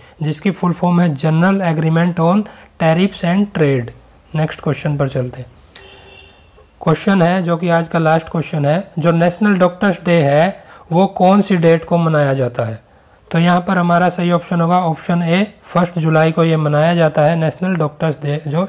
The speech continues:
India में। देखिए, ये जो start हुआ था मनाना, ये उन्नीस सौ इक्यानवे में start हुआ था। इसको जो doctor बी सी रॉय है, बिधान चंद्रा रॉय, उनकी birth anniversary के रूप में मनाया जाता है। उनका जन्म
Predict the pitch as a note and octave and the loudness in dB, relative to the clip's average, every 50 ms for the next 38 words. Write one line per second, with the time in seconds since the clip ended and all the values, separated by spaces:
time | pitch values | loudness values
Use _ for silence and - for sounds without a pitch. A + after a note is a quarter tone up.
0 | - E3+ D#3 D3 C#3 C#3+ C3+ C3 B2+ A#2+ A#2 - - - - - - - - - | -4 -4 -4 -2 -2 -2 -2 -4 -4 -6 -8 -12 -20 -20 -20 -20 -20 -16 -8 -2
1 | D#3 D#3+ D#3+ - G3+ F#3+ F#3+ F#3+ F#3+ F3 E3+ F3+ E3 - - - D#3 D#3+ F3 F#3+ | -2 -2 0 2 2 4 4 4 4 2 2 2 0 0 0 2 4 4 4 2
2 | - F3+ E3+ D#3+ D#3 E3 D#3 D3+ D3+ D3+ D3+ D3+ D#3 E3 E3+ F3+ F3+ F#3 F#3 E3 | 0 0 0 0 2 2 0 0 0 0 2 2 2 2 0 0 0 -2 -2 -2
3 | D#3 D#3+ D#3+ D#3 - F#3 F3 F3+ E3+ - F3 D#3+ D#3 D#3 D#3 D#3 D3+ E3 G3+ A#3 | -2 0 -2 -2 -2 -2 -4 -4 -4 -2 0 0 0 2 0 0 0 0 -2 -2
4 | - - - - D3 C#3+ C#3 C3 - C3+ B2 B2 A#2 B2+ A#2+ A#2 - - - - | -4 -6 -2 0 2 2 2 0 -2 -2 -2 -2 -2 -4 -8 -8 -10 -18 -20 -20
5 | - - - - - E3 D#3 - - - G3 G3+ G#3 G3+ G#3 - - - - _ | -20 -20 -16 -8 -4 -4 -4 -4 -2 0 2 2 2 2 -2 -6 -20 -20 -20 _
6 | - D#3 D3+ F3 E3+ D#3 E3+ F3 E3+ - - G3 F#3 E3 D3 D#3 E3+ G3 F#3 - | -6 -2 0 0 2 4 2 2 0 0 0 0 0 2 2 2 2 2 2 2
7 | G3+ F#3+ F3+ E3+ E3+ E3 E3 E3+ D3+ C#3 C#3 D3 D#3+ F#3 F#3 - - - _ _ | 2 2 4 4 4 4 4 4 2 2 2 2 2 0 -2 -4 -10 -20 _ _
8 | - D#3+ D3 C#3+ D3+ D3 C#3+ D3 D#3 E3 F3 F3+ F3 - F3 D#3 D#3 D#3 D#3+ E3 | -6 -4 -2 0 0 2 2 2 2 2 2 0 -2 -4 -4 -4 -2 0 0 2
9 | D#3+ D3+ C#3+ C#3+ C#3+ D#3+ F3+ G3 - - - - - - - E3+ E3+ F#3 F3 - | 2 2 2 0 0 0 -2 -4 -6 -10 -20 -20 -16 -8 -2 0 0 0 2 2
10 | G3+ F3+ E3+ E3+ F3 A#3+ A#3+ - G#3+ F#3+ E3+ E3+ E3+ E3+ E3+ E3 - - F3+ F3+ | 0 2 4 4 4 4 2 0 -2 -2 0 2 2 2 2 0 0 0 0 0
11 | E3+ F3 E3+ E3+ D#3+ E3 E3+ E3 D#3+ D#3+ D#3+ D#3 D#3 D#3 D3+ - F3+ E3+ F3 F3 | 2 2 2 2 2 0 0 0 2 2 2 2 2 0 0 0 0 0 0 0
12 | E3+ - F#3 F3 D#3+ D#3+ D#3+ E3+ F#3 G3+ | 0 0 0 0 0 0 2 2 2 0